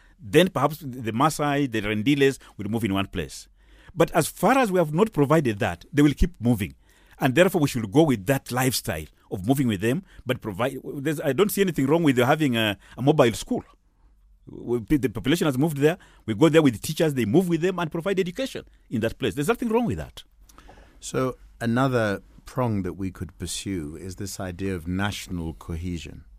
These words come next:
Speaker 2: Sisi wa Kenya, tuna bendera, tunajivunia kuwa wa Kenya. But what do you see? I s-, you see pretty much the same thing.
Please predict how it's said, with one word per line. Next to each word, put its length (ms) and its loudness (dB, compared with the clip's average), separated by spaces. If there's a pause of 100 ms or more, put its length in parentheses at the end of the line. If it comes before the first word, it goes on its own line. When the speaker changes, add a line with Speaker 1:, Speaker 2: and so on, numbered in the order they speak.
(240)
Speaker 2:
Sisi 400 -10
wa 140 -8
Kenya, 680 -2
tuna 220 -12
bendera, 920 -6 (360)
tunajivunia 720 -6
kuwa 280 -8
wa 120 -10
Kenya. 640 -2 (520)
But 340 -4 (840)
what 200 -8
do 80 -4
you 220 0
see? 300 -6
I 60 -8
s-, 220 -12
you 140 -10
see 200 -6
pretty 280 -6
much 280 -6
the 80 -12
same 320 -6
thing. 420 -8